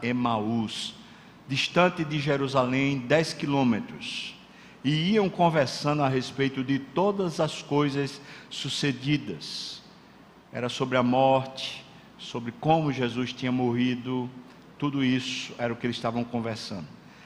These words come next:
Aconteceu que, enquanto conversavam e discutiam, o próprio Jesus se aproximou e ia com eles. Os seus olhos, porém,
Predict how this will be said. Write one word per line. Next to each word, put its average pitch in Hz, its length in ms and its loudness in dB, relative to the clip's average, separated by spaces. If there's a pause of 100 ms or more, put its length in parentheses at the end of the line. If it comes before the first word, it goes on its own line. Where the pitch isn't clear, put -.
(140)
Aconteceu 165 920 2
que, 147 480 -2
enquanto 180 560 0
conversavam 123 840 0
e 196 80 0
discutiam, 127 960 0 (580)
o 151 120 0
próprio 220 600 2
Jesus 131 500 0
se - 100 -4
aproximou 123 800 0 (180)
e 127 180 0 (200)
ia 143 320 -4
com 117 260 -4
eles. 85 720 -6 (840)
Os 107 100 -6
seus 123 280 0
olhos, 135 400 4
porém, 113 600 0